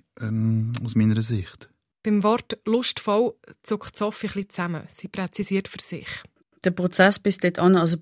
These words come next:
Speaker 3: bis zum Anwenden von diesen Hilfskonstruktionen, ist für mich nicht so lustvoll. Das, das ist pure Anstrengung und jedes Mal, äh,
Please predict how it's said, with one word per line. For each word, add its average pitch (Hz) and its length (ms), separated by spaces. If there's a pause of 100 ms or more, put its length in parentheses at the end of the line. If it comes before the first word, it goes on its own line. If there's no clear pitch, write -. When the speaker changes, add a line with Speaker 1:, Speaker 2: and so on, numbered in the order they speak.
(120)
Speaker 3:
bis 180 160
zum - 160
Anwenden 170 420
von 165 100
diesen 165 180
Hilfskonstruktionen, 175 1200
ist 160 160
für - 160
mich 175 420
nicht 165 240
so - 160
lustvoll. 147 600
Das, - 340 (760)
das 165 140
ist 160 160
pure 170 320
Anstrengung 160 680
und 156 120
jedes 160 220
Mal, 160 300 (1500)
äh, 165 160